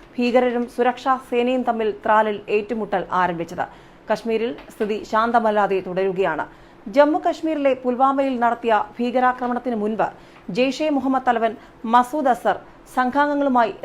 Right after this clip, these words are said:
സംസാരിക്കുന്നതിന്റെ ശബ്ദരേഖ പുറത്തു വന്നതോടെയാണ് വീണ്ടും ഗൗരവമുള്ള ചർച്ചകൾ വരുന്നത്. കശ്മീർ ഇല്ലാതെ പാകിസ്ഥാൻ പൂർണ്ണമാകില്ലെന്നാണ് തന്റെ കേഡറ്റുകളോട് ജെയ്ഷെ തലവൻ മസൂദ് അസർ പറഞ്ഞത്. പുൽവാമ ഭീകരാക്രമണത്തെക്കുറിച്ച്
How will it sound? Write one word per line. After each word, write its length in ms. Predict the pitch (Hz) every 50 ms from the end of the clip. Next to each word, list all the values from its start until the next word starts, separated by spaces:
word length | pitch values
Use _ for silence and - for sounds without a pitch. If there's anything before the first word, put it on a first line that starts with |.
| - -
സംസാരിക്കുന്നതിന്റെ 800 | 240 226 220 - 262 262 254 262 269 269 254 254 247 226 226 220 208 -
ശബ്ദരേഖ 440 | 233 226 208 262 269 269 254 - 240 226
പുറത്തു 260 | - 226 226 220 - 254 220
വന്നതോടെയാണ് 580 | 208 214 233 240 240 240 240 233 208 190 185 - - - - - - 208
വീണ്ടും 240 | 220 226 214 220 170 - 180 196
ഗൗരവമുള്ള 440 | 214 220 233 247 247 240 220 202 196 202
ചർച്ചകൾ 320 | 190 175 - - 208 196 180 170
വരുന്നത്. 280 | 170 170 180 175 180 - - - - - - - -
കശ്മീർ 380 | 214 208 202 - 233 240 247 233 226
ഇല്ലാതെ 280 | 214 220 214 196 214 233 - - - - - -
പാകിസ്ഥാൻ 460 | 226 226 226 - - - 254 233 226 226 - -
പൂർണ്ണമാകില്ലെന്നാണ് 960 | 226 226 240 247 262 254 240 240 233 226 233 233 226 233 226 220 190 180 - - - - - - - 220
തന്റെ 200 | 220 208 220 214 - - - -
കേഡറ്റുകളോട് 680 | 220 220 220 226 233 233 - 254 233 220 208 190 202 247 294 - - - - - 208 180
ജെയ്ഷെ 300 | 220 233 254 247 - 302 285 277
തലവൻ 280 | 233 226 214 208 - - - - - - 208 208
മസൂദ് 420 | 214 226 233 233 - 294 277 226 202
അസർ 180 | 202 - 180 151 - - -
പറഞ്ഞത്. 340 | - 180 170 156 - - - - - - - - - - - - - - - - - - - -
പുൽവാമ 440 | 277 302 302 311 330 339 339 339 330 320
ഭീകരാക്രമണത്തെക്കുറിച്ച് 1120 | 269 285 294 269 285 277 269 262 269 254 254 254 254 254 254 247 254 240 226 - - 240